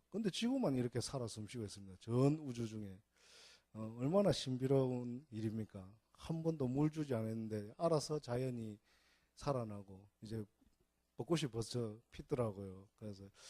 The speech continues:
자연이 오-, 오는 그 신비로움. 근데 하나가 강조된 겁니다. 어, 그래서 우리가 여기에 빠지지 않도록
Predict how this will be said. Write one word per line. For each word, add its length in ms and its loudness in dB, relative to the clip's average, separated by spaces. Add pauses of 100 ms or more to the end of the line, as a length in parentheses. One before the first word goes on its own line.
(280)
자연이 880 0 (360)
오-, 280 6
오는 320 6 (120)
그 200 2
신비로움. 680 4 (120)
근데 380 6 (200)
하나가 400 2
강조된 520 0
겁니다. 340 -16 (880)
어, 300 -6
그래서 360 4
우리가 440 2 (280)
여기에 300 10
빠지지 440 2
않도록 520 -2